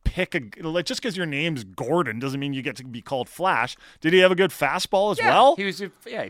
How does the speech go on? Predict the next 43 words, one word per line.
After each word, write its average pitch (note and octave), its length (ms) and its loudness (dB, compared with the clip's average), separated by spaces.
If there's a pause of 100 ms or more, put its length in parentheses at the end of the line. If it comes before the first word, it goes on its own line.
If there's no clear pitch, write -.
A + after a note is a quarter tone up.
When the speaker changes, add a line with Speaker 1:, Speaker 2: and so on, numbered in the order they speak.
Speaker 2:
he D3+ 120 -10
threw F3+ 180 -6
Speaker 1:
You F3+ 60 -4
Speaker 2:
fast. C4+ 100 -2
Speaker 1:
can't, D4+ 200 8
like, G3+ 260 4
like, F#3+ 180 4
if D3+ 100 -2
Jimmy A3 340 2
Key's F3+ 500 -2
l-, C#3 100 -8
last C3+ 640 0
name C#3 180 2
was B2+ 140 -2
Gordon, C#3 380 0
they A#2+ 80 -2
couldn't D3 220 -4
be C3 100 -2
like, B2 200 -4
"Oh, F3+ 140 4
there's F3+ 220 2
Jimmy F#3 400 2
Flash F3 640 4 (100)
Gordon," E3 460 4
Speaker 2:
<laughs> - 0 -
Speaker 1:
right? D#3+ 280 4
Like, F3+ 220 8
Speaker 2:
Jimmy C#3 140 -2
Flash B2 280 2
Speaker 1:
with, F#3 120 8
Speaker 2:
Key. F#3 120 2
Speaker 1:
with G3 140 8
a F#3 80 10
looping F#3 640 6
curveball, F3 720 2
Speaker 2:
Yeah. F2+ 200 -12
Speaker 1:
right? F3 240 2
Like, F#3+ 220 -6
you F3 60 -20
can't G3+ 200 -8
do D#3+ 80 -2
Speaker 2:
No, F3+ 120 6
Speaker 1:
that. F3+ 40 8